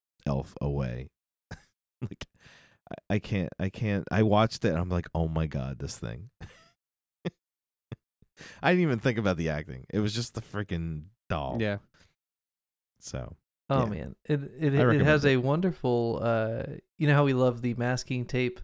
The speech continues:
Speaker 3: outline in Coming to America?
Speaker 1: <laughs> I
Speaker 3: They
Speaker 1: saw
Speaker 3: do the chalk
Speaker 2: <laughs>
Speaker 3: line for this dead guy in the basement, and then another character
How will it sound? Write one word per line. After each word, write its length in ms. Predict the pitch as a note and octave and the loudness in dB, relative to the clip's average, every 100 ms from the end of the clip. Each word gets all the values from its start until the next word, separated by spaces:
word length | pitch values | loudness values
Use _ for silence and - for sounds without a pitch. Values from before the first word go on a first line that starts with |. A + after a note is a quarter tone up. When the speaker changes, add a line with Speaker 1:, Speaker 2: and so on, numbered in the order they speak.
| _ _ _ - | _ _ _ -2
Speaker 3:
outline 540 | B2+ B2+ B2 B2 B2 | 2 2 2 0 0
in 140 | A#2+ A#2 | -2 0
Coming 260 | B2+ B2+ | 0 0
to 140 | A#2+ B2 | 0 0
America? 580 | A#2 A#2+ A#2 - A2 B2 | 2 0 -2 -4 -8 0
Speaker 1:
<laughs> 60 | - E5+ F#5+ F5 - - - - | -2 -2 -10 -16 -20 -20 -16 -4
I 60 | - _ _ C#3+ | -4 _ _ -2
Speaker 3:
They 160 | D3 D#3 | 4 4
Speaker 1:
saw 60 | D3 | 4
Speaker 3:
do 160 | F3+ | 4
the 120 | E3+ | 4
chalk 320 | C#3+ D3+ D3 C3+ | 4 6 6 6
Speaker 2:
<laughs> 0 | |
Speaker 3:
line 600 | C#3 C#3 C#3+ C3 C3 A2+ | 6 6 6 4 0 -4
for 140 | - | 0
this 240 | C3+ C3 - | 2 2 0
dead 400 | _ B2+ C3 C3+ | _ 2 2 2
guy 400 | A#2 G#2+ G#2+ A2 _ _ _ _ _ _ _ _ _ - | 0 0 -2 -6 _ _ _ _ _ _ _ _ _ 0
in 200 | D3+ D3 | 2 4
the 100 | A#2+ | 4
basement, 600 | C#3 D3+ - A#2+ A#2 - | 4 2 2 0 0 -2
and 160 | C#3+ C#3+ | 0 2
then 140 | D3 | 2
another 340 | C#3 C#3+ D#3 E3 | 2 2 4 2
character 600 | - C#3 C3 - A#2+ | 2 2 2 0 -2